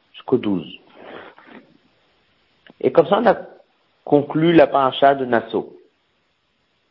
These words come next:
On arrive au début de la paracha cette semaine. Si on regarde le contenu de la paracha, c'est une paracha dans laquelle on va parler de Korban Pessah, Pessah Sheni,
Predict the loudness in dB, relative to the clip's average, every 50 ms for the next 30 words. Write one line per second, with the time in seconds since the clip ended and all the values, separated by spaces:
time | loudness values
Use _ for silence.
0 | _ _ _ _ _ _ -6 -2 -2 -2 0 0 0 0 0 0 0 0 0 0
1 | 0 0 0 0 0 -2 -2 -4 -6 -6 -6 -8 -10 -10 -10 -10 -8 -8 -8 -8
2 | -10 -14 -20 _ _ _ _ _ _ _ _ _ _ _ _ _ _ _ -12 -8
3 | -4 -2 0 0 2 2 2 2 2 2 -2 -4 -6 -8 -8 -8 -8 -8 -8 -6
4 | -6 -6 -6 -4 -6 -6 -8 -8 -4 -2 -2 -2 -2 -4 -8 -18 -20 _ _ _
5 | _ _ _ _ _ _ _ _ _ _ _ _ _ _ _ _ -14 -10 -10 -8
6 | 0 2 4 4 4 4 2 4 4 4 4 2 -2 -6 -6 -4 0 0 0 0
7 | 2 2 0 0 2 2 0 0 2 0 0 0 -2 -2 -2 -2 0 0 0 0
8 | -2 -2 -4 -6 -8 -12 _ 0 0 2 2 0 -4 -6 -12 -2 2 4 4 4
9 | 4 2 -2 -8 -10 -10 -10 -10 -12 -10 -10 -10 -8 -6 -6 -6 -6 -6 -8 -12